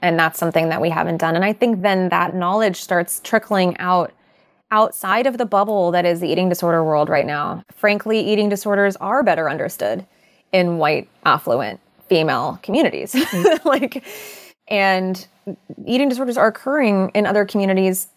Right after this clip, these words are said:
Speaker 1: sometimes at equal rates and sometimes at higher rates. And those communities themselves don't have the language or the under-, understanding always of how to talk about that. So there just have to be people, more people equipped to understand this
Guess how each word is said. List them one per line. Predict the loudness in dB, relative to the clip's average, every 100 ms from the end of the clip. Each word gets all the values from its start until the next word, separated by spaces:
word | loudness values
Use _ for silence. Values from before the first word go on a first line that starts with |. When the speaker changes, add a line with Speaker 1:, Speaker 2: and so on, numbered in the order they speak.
| _ _ _
Speaker 1:
sometimes | -4 0 0 0 0
at | 2
equal | 2 0 2
rates | 2 0
and | -2
sometimes | 0 0 0 -2 0
at | 0
higher | -2 -4 0 2 0
rates. | -2 -4 -10 -8
And | 0 0 0 0
those | 2 0
communities | -2 0 2 2 2 0
themselves | -2 0 2 2
don't | 0
have | -2 -2
the | 0
language | 0 -2 2 2 2
or | 0
the | 0
under-, | 0 -6 -6
understanding | -4 -2 -2 -4 0
always | 2 2 0
of | -2
how | 0
to | -2
talk | 0 -4 -2
about | -2 -2
that. | -2 -6 -10 _ _
So | 0
there | 0
just | 0 -4
have | -4 -4 -2
to |
be | 2 2 0 _ _ _ _ _ _ _ _ _ _ _ _ _ _ _
people, | -4 -2 2 2 2 0 -4 _ -6
more | -2 2 2
people | 0 -2 0 2
equipped | 0 0 0 0 -4
to | -4 0
understand | 2 2 2 0 2
this | 0 0 -6